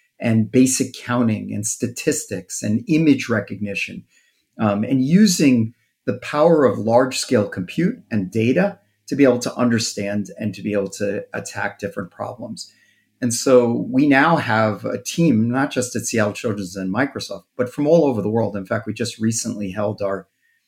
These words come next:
sixth annual, and my goal is not to do this every year, but to do it for a certain amount of years and then shut this down because we understand this particular area. But our sixth annual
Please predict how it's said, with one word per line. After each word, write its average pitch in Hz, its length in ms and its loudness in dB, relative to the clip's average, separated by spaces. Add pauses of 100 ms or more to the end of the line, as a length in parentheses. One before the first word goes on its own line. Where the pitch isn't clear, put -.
(240)
sixth - 520 0
annual, 127 500 4
and 101 100 -2
my 120 160 0
goal 110 280 0
is 101 140 -2
not 110 200 -2
to 123 80 -4
do 110 160 2
this 101 180 -2
every 104 280 -2
year, 101 320 -2
but 101 140 -6
to 98 80 -10
do 120 180 0
it 110 100 2
for 104 160 -2
a 98 120 -6
certain 165 320 2
amount 135 260 2
of 113 60 4
years 127 340 6
and 101 120 -2
then 107 120 0
shut - 320 -6
this 98 180 -6
down 120 340 -2
because 107 360 -8
we 117 160 -2
understand 123 680 -4
this - 300 -8 (480)
particular 113 580 2
area. 113 480 4
But 127 140 0
our 127 120 4
sixth - 460 -6
annual 107 560 -2